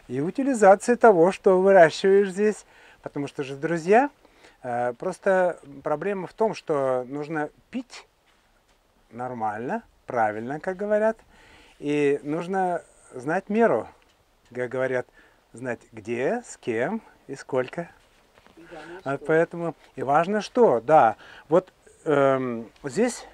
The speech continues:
Speaker 1: в этой бутыли крыжовник подбраживает. Подбраживание на мездре, так называемое. Перемолотый, растертый до мездры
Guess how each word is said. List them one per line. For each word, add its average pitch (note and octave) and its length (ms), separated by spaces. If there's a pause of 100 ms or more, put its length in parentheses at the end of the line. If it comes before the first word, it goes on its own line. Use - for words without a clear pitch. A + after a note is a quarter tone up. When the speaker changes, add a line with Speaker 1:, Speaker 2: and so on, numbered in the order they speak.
(140)
Speaker 1:
в C3+ 80
этой C3+ 220
бутыли C#3+ 360
крыжовник D3 640 (220)
подбраживает. A#2 840 (420)
Подбраживание D#3 600
на D#3 80
мездре, D#3 480
так - 180
называемое. A2 800 (840)
Перемолотый, C#3+ 840 (280)
растертый A#2+ 880
до A#2 160
мездры B2+ 720